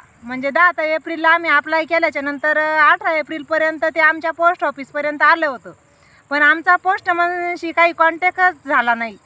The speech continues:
त्याच्यामुळे ते आमच्यापर्यंत पोहोचलंच नाही. मग आता आमचे दोन धाम यात्रेला निघण्याची तारीख आहे बघा, आठ, अं, आठ तुम्हा-, आठ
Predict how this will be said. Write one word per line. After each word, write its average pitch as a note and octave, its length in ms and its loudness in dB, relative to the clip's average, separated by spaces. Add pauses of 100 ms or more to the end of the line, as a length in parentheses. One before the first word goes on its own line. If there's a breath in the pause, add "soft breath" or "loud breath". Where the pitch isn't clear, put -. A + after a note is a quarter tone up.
(340 loud breath)
त्याच्यामुळे F4 480 2
ते F4 100 -4
आमच्यापर्यंत E4 580 -2
पोहोचलंच D#4+ 520 -2
नाही. B3 240 -8 (440 soft breath)
मग D#4 140 0
आता E4+ 260 4
आमचे F4+ 560 2
दोन F#4+ 300 -2
धाम D#4 180 0
यात्रेला D#4 380 0
निघण्याची D#4+ 480 -6
तारीख D4 320 -2
आहे D#4 180 0
बघा, C#4 260 0
आठ, B3+ 180 4 (520)
अं, G#3+ 360 -4
आठ C4+ 280 2
तुम्हा-, D4+ 360 -2
आठ B3+ 160 2